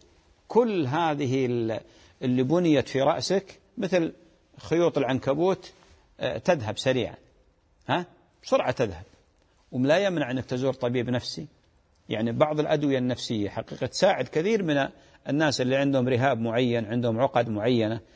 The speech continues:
تساعدهم على التخلص من هذا، مع الرقية الشرعية ولله الحمد، مع العيشة السوية مع الناس. أعيش عيشة سوية مع الناس، ما أتهم نفسي ولا أقول: "والله الناس ينظرون إلي"، أو شيء من هذا القبيل.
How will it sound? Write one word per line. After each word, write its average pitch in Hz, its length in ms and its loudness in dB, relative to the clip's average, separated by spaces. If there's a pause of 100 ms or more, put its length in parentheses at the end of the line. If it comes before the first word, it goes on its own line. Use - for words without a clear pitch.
(160)
تساعدهم 175 640 2
على 165 120 2
التخلص 170 540 -2
من 151 100 -2
هذا، 139 180 -6 (280)
مع 156 180 2
الرقية 160 280 2
الشرعية 135 480 0
ولله 120 240 2
الحمد، 127 340 -2 (360)
مع 139 200 2
العيشة 139 460 2 (400)
السوية 175 560 2
مع 139 180 2
الناس. 131 340 0
أعيش 180 300 0
عيشة 165 300 0
سوية 165 380 0
مع 135 160 0
الناس، 131 340 0 (260)
ما 196 240 2
أتهم 160 400 2
نفسي 147 280 0
ولا 156 240 4
أقول: 160 200 2
"والله 156 260 2
الناس 143 280 -2
ينظرون 139 440 2
إلي"، 131 400 2
أو 117 80 -2
شيء 139 180 -4
من 127 140 0
هذا 117 200 0
القبيل. 117 460 -2